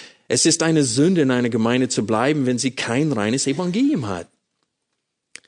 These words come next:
Denn wir lesen in zweite Johannes, hier geht es um die Aufnahme von Irrlehren, die von Stadt zu Stadt gingen,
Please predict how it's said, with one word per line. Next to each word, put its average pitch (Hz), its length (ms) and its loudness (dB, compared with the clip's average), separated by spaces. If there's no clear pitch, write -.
Denn 123 120 0
wir 135 80 6
lesen 160 320 4
in 143 80 0
zweite 139 400 -2
Johannes, 127 520 0
hier 131 140 0
geht 139 260 0
es 135 140 -2
um 131 160 -2
die 120 160 -2
Aufnahme 127 680 0
von 123 380 -2
Irrlehren, 127 640 0
die 113 180 0
von 110 220 -6
Stadt 113 360 -4
zu - 120 -6
Stadt 110 400 -4
gingen, 123 360 -2